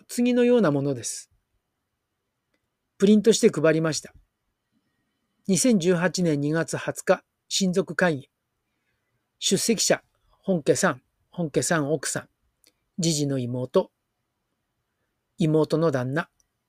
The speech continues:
義弟、パパ。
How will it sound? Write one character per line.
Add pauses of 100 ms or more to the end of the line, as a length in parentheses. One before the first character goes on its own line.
(880)
義
弟、 (1300)
パ
パ。